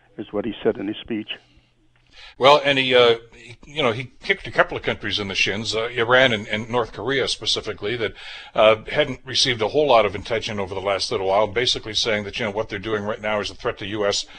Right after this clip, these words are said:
Speaker 2: uh, you know, security, uh, and, uh, calling a shot here, I guess. And I know both governments have responded and said, you know, "You can't do this to us." But he's,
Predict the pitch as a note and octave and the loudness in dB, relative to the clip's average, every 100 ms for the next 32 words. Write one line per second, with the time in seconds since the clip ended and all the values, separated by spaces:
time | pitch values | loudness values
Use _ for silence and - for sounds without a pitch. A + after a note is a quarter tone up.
0 | - - - G#2+ G#2+ G#2+ - C#3 A#2+ A#2+ | -18 -12 2 6 6 4 0 -16 -10 -4
1 | G#2 - - - - D3 A#2+ F#2 F#2 G#2 | -4 -2 -4 -4 -2 0 0 -2 -2 2
2 | G#2 G#2 - B2+ A#2+ B2 A2 - - - | 2 2 -4 -12 -8 -8 -8 -12 -16 -12
3 | F3+ C3+ - E3+ A3 D#3 G2+ - F3 F3 | -10 -10 2 6 6 4 2 6 6 6
4 | C#3 F#2 F2+ G2 - B2 A#2+ B2 B2 C3+ | 0 -2 -2 -4 -4 -6 -4 -2 0 2
5 | B2 C3 A#2+ C3 A#2 A2 F#2 F#2 - B2 | 2 0 0 -2 -4 -6 -6 -6 0 2
6 | A#2 G2 G2 A2 G#2+ G#2+ G#2 G2+ A#2 F#2 | 0 -2 -2 -2 -4 -4 -4 -4 -6 -4
7 | A#2 A#2 F2+ - F#2+ F2+ - A#2 A#2 | -4 -4 -4 -4 -4 -4 -6 -6 -6